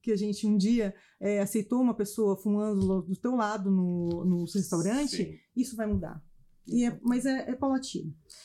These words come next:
Speaker 1: Mas vamos pensar na empresa. É fato que a informação é importante. Ninguém tá falando, "Gente, joga todos os seus dados pessoais fora." É fato, mas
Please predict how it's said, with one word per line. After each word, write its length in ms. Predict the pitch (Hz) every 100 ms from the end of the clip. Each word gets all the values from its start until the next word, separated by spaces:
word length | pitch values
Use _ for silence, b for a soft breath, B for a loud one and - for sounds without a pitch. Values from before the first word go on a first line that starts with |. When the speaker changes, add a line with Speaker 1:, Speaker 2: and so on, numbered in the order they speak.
| B
Speaker 1:
Mas 120 | 269
vamos 160 | 302 370
pensar 260 | 339 - 294
na 100 | 254
empresa. 560 | 233 175 160 151 - - _ _ _ _
É 120 | -
fato 480 | 339 - 202 202 -
que 100 | -
a 40 | 165
informação 420 | 175 160 - 151
é 40 |
importante. 640 | - 151 160 151 151 - 185
Ninguém 220 | 226 269
tá 100 | -
falando, 300 | 202 180 180
"Gente, 240 | 240 262
joga 160 | 302 302
todos 160 | 320
os 40 | 320
seus 100 | 330
dados 200 | 302 -
pessoais 400 | 294 - 277 269
fora." 340 | - 220 190 170
É 200 | 196 220
fato, 340 | 262 208 196
mas 240 | 226 233